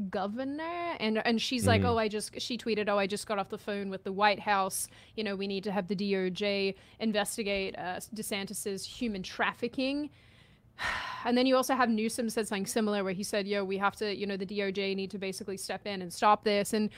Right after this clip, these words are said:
Speaker 1: it's so funny because, like you just said, the memes are correct. It's like they're completely, perfectly fine to have Texas, Arizona,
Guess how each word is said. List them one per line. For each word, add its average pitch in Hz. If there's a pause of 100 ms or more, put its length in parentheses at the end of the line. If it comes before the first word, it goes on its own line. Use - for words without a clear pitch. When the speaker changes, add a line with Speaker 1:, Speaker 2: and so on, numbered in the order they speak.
(200)
Speaker 1:
it's 247
so 294
funny 240
because, 233
like 202
you 277
just 220
said, 226 (500)
the 233
memes 247
are 302
correct. 208
It's 240
like 240
they're 262
completely, 269
perfectly 254
fine 220
to 220
have 202
Texas, 220
Arizona, 208